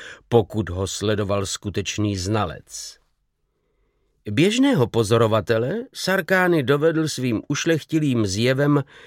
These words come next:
oklamat a této dovednosti do krajnosti využíval od svých jinušských let,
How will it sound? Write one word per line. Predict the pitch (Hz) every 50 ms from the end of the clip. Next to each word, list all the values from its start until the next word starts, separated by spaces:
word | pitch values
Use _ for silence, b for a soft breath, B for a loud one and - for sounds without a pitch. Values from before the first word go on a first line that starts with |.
| B B B
oklamat | B 123 123 107 - - 131 131 127 123 123 123 123 123 139 170 - - - _ _ _ _ _ _ _ _ _ _ _ _ _ -
a | - 113 113 110
této | 104 - 143 143 135 - 131 113
dovednosti | 104 98 123 117 110 113 117 110 117 113 123 127 - - - - 190 190
do | 175 175
krajnosti | 160 - 165 165 165 156 151 151 139 - - 95 95
využíval | 87 110 - - - 165 156 135 123 139 156 143 135 139 143 139 -
od | - 123 107
svých | - - - 113 120 120 110 - - -
jinušských | 113 113 131 143 143 139 - - - - - 87 87 64 - - -
let, | 117 135 170 196 - - -